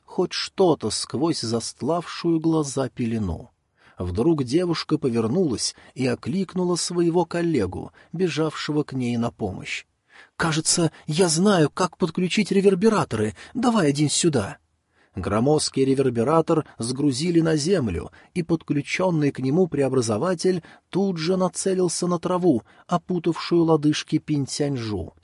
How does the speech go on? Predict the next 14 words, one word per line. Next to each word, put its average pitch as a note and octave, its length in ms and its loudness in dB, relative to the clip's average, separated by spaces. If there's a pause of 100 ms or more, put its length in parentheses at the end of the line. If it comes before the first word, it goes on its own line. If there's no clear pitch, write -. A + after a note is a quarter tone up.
(180)
Но A#2+ 200 0
трава, A2+ 500 -2 (220)
похоже, D#3 540 0
знала, D3+ 500 0
что - 340 0
от - 280 -4
нее D3+ 280 2
требовалось. A#2 760 -2 (260)
Зеленые A2 600 0
ленты G#2+ 560 -2 (180)
вытянулись D#3 760 0
в G#2 120 -6
длинные D#3+ 500 2
полоски, - 760 -2